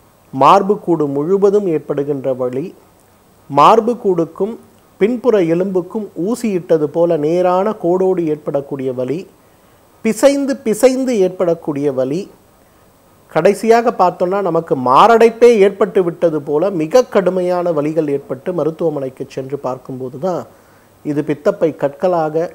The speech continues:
இருக்கிறது அப்படிங்கிற ஒரு தகவல் நமக்கு சொல்லப்படுறதை பார்க்கிறோம். So, இந்த மூன்று முக்கியமான அறிகுறிகள் நமக்கு ஏற்படுமேயானால் நாம் புரிந்து கொள்ள வேண்டியது நமக்கு பித்தப்பை கற்கள் இருக்கிறது அப்படின்னு. பித்தப்பை கற்கள்ல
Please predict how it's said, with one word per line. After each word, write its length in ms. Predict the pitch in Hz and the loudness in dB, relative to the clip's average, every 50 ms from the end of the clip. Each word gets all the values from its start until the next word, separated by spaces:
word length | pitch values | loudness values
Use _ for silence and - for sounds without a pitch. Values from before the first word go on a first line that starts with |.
| - | -10
இருக்கிறது 640 | - 139 139 147 143 - 156 135 131 123 139 139 127 | -10 -8 -8 -8 -8 -8 -6 -4 -4 -4 -4 -4 -6
அப்படிங்கிற 380 | 123 127 127 127 135 143 180 | -6 -8 -10 -8 -8 -8 -8
ஒரு 160 | 170 143 127 | -8 -8 -8
தகவல் 340 | 123 - 131 127 139 139 143 | -6 -6 -6 -6 -6 -6 -6
நமக்கு 340 | 131 123 120 120 113 - 147 | -6 -8 -8 -10 -12 -12 -12
சொல்லப்படுறதை 580 | 139 - 131 123 120 120 120 - 127 117 113 113 | -12 -10 -10 -10 -10 -10 -10 -12 -12 -14 -14 -14
பார்க்கிறோம். 380 | - 120 - _ - - - _ _ _ | -16 -16 -18 _ -20 -20 -20 _ _ _
So, 140 | _ - 131 | _ -10 -8
இந்த 140 | 127 127 127 | -6 -6 -4
மூன்று 480 | 131 156 185 226 262 277 285 277 226 | -2 -2 -2 -2 -2 -4 -4 -4 -4
முக்கியமான 580 | 190 165 160 - - 214 208 202 208 196 196 190 | -4 -6 -8 -6 -4 -2 -2 0 -2 -2 -2 -2
அறிகுறிகள் 480 | 170 147 147 160 156 160 156 147 147 139 | -2 -2 -2 -4 -4 -4 -4 -4 -4 -6
நமக்கு 300 | 127 127 131 123 - - 135 | -6 -8 -10 -10 -8 -6 -6
ஏற்படுமேயானால் 840 | 147 147 - 160 143 135 131 123 117 113 110 110 113 117 120 110 - - _ _ _ _ _ _ _ _ _ _ - | -6 -4 -4 -6 -6 -6 -6 -8 -8 -10 -10 -12 -12 -10 -12 -12 -12 -14 _ _ _ _ _ _ _ _ _ _ -2
நாம் 200 | 135 135 139 135 | 0 0 0 0
புரிந்து 340 | - 147 151 175 190 185 175 | 0 0 0 0 0 -2 -2
கொள்ள 200 | 165 147 139 135 | -2 -2 -2 -4
வேண்டியது 480 | 131 131 131 127 127 127 123 117 147 190 269 254 175 _ _ | -4 -6 -8 -6 -6 -6 -6 -6 -6 -8 -8 -10 -16 _ _
நமக்கு 460 | 147 135 131 143 139 - - 220 254 | -12 -8 -8 -8 -8 -8 -8 -10 -10
பித்தப்பை 520 | 247 - 175 143 - - 151 - 147 139 139 | -8 -10 -12 -10 -8 -8 -8 -6 -8 -10 -8
கற்கள் 400 | - 135 117 - - 160 170 165 - | -10 -12 -12 -10 -10 -10 -10 -12 -12
இருக்கிறது 580 | 135 131 - - - - - - 113 123 120 113 | -10 -10 -10 -10 -10 -12 -16 -14 -12 -12 -12 -14
அப்படின்னு. 280 | 104 113 110 - - - _ _ _ _ _ _ _ _ _ _ _ _ _ _ _ _ _ _ _ - | -14 -16 -18 -18 -20 -20 _ _ _ _ _ _ _ _ _ _ _ _ _ _ _ _ _ _ _ -4
பித்தப்பை 440 | 233 - - 320 302 - 285 262 214 | -4 -2 0 -2 0 2 2 0 0
கற்கள்ல 640 | - 208 180 - - - 233 226 202 190 202 - | 0 -4 -4 -2 -2 -2 -2 0 0 -2 -2 -4